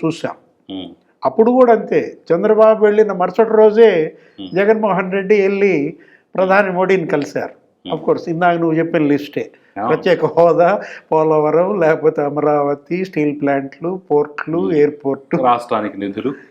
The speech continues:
Speaker 1: కేసులు, వాయిదాలు, ఎగ్గొట్టడాలు, ఏదో మొత్తానికి
Speaker 2: Hmm.
Speaker 1: వెళ్ళారు.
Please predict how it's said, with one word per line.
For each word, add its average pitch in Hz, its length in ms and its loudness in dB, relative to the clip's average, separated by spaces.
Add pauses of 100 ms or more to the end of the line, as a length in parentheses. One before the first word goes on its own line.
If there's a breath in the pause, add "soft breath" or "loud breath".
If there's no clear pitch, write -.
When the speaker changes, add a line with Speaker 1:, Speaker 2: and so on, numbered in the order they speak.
(120)
Speaker 1:
కేసులు, 170 840 0 (300 loud breath)
వాయిదాలు, 160 880 0 (320 loud breath)
ఎగ్గొట్టడాలు, 151 800 0
ఏదో 185 440 2
మొత్తానికి - 720 -10
Speaker 2:
Hmm. 82 800 -16
Speaker 1:
వెళ్ళారు. 180 420 0